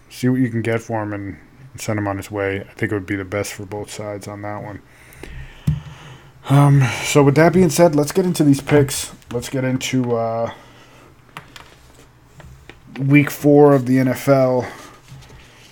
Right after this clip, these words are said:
Uh, week, this week, we've got a couple teams on bye. It was the first week of starting bye weeks for everybody. No, not for everybody, but a certain amount of teams. Um, we had the Thursday night football game.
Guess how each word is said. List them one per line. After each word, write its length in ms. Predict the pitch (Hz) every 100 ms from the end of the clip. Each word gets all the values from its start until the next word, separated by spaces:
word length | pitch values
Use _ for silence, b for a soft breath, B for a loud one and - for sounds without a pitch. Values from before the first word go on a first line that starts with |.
| B -
Uh, 260 | 113 110 - -
week, 640 | - 127 127 - - B B B B B B B B B B B B B B B B B B B
this 220 | - 120 123
week, 460 | 123 120 - - -
we've 180 | 120 117
got 140 | 117
a 40 | 110
couple 280 | - - 117
teams 320 | 131 123 120
on 160 | 123
bye. 320 | 127 156 160 156
It 60 |
was 120 | 127
the 60 | 120
first 340 | - 123 -
week 220 | 131 127 117
of 160 | 117
starting 400 | - 120 120 117
bye 260 | 127 143 143
weeks 240 | 135 131
for 160 | - 127
everybody. 540 | 123 120 127 123 131 123 B B B B B
No, 100 | 117
not 180 | 113 110
for 140 | - 117
everybody, 380 | 117 113 113
but 160 | 110 107
a 40 |
certain 240 | - 110 98
amount 200 | 113 110
of 60 |
teams. 460 | - 156 151 139 139 B B B _ _ _ _ _ - -
Um, 580 | 127 120 120 123 117 - 123
we 160 | 135
had 100 | 123
the 80 | 110
Thursday 340 | - 135 131
night 180 | 135 127
football 360 | - 151 139 139
game. 460 | 127 127 131 131